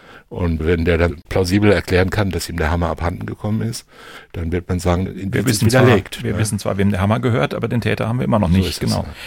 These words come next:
Speaker 2: So, jetzt hier bei der Stimme haben wir also die Besonderheit, die Universität Marburg macht ein Stimmgutachten, sagt, äh, sie geht völlig neue Wege. Sie ist sich sehr sicher, gewisse Merkmale, auch schon bevor der konkrete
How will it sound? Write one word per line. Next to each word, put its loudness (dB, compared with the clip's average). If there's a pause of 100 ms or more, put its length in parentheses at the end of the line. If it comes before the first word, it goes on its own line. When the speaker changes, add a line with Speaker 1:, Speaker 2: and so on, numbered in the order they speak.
Speaker 2:
So, 2
jetzt 2
hier 0
bei 2
der 2
Stimme -2
haben -2
wir 2
also 0 (260)
die -4
Besonderheit, -2
die -2
Universität -2
Marburg 0
macht -2
ein 0
Stimmgutachten, -4
sagt, -4
äh, -2
sie -4
geht -8
völlig -4
neue 0
Wege. -2 (300)
Sie -8
ist -2
sich -4
sehr 0
sicher, 0
gewisse 0
Merkmale, 0
auch -4
schon 2
bevor -2 (220)
der -2
konkrete 0